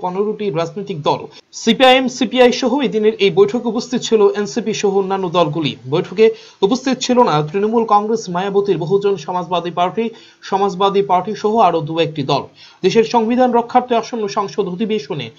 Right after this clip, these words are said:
বিরোধী দলগুলির ভূমিকা কী হবে, তার রূপরেখা তৈরি হয় এদিনের এই বৈঠকে। এদিনের এই বৈঠকে সিএএ, এনআরসি,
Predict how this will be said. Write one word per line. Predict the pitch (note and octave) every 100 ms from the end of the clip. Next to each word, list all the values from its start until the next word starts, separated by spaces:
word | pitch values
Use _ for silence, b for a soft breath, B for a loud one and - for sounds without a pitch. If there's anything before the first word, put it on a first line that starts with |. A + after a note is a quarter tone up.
| B B
বিরোধী | E3+ G#3+ B3
দলগুলির | A3+ A#3 A3+ B3
ভূমিকা | G#3 G#3+ G#3+ A3
কী | F#3+ G3+
হবে, | F#3 G#3
তার | B3+ F#3+ D3
রূপরেখা | F#3 - F3 F#3 G#3+
তৈরি | G#3 F3
হয় | D#3 E3+ D#3+
এদিনের | E3 D#3 F3+ D#3
এই | D3+ D#3 D3
বৈঠকে। | D3+ D#3 E3+ C#3+ A2 _ _ b b b -
এদিনের | F3+ A3+ A#3+
এই | G3 F#3+
বৈঠকে | F#3+ G3+ - A#3
সিএএ, | - A3+ A3 G3+ G3+ G3 A3+ A#3
এনআরসি, | F3+ F#3+ G3+ - A3 A3